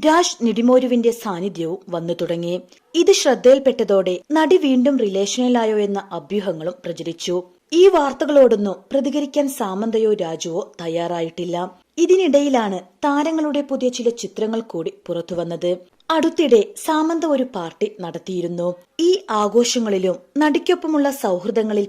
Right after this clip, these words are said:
പ്രധാനി രാജ് നിടിമോരവായിരുന്നു. അങ്ങനെ നിരന്തരം താരങ്ങളെ ഒരുമിച്ച് കണ്ടതോടെയാണ്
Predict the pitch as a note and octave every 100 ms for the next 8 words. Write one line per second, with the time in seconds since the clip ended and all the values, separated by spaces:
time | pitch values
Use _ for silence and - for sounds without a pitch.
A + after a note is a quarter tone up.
0 | - F3 F3 E3+ E3+ A3+ D4 E4 - -
1 | F3 F3+ F3 F3 F3 E3+ E3+ E3+ F3 F3+
2 | F3+ _ _ B3+ B3 B3 B3 A3 - D#4
3 | E4 F4+ E4+ F#4 F4 C#4+ G#3+ A3 G#3 F#3
4 | - - D4+ D#4+ E4+ F4+ F4 A3 F#3 G#3+
5 | A3+ A3+ G3+ F3+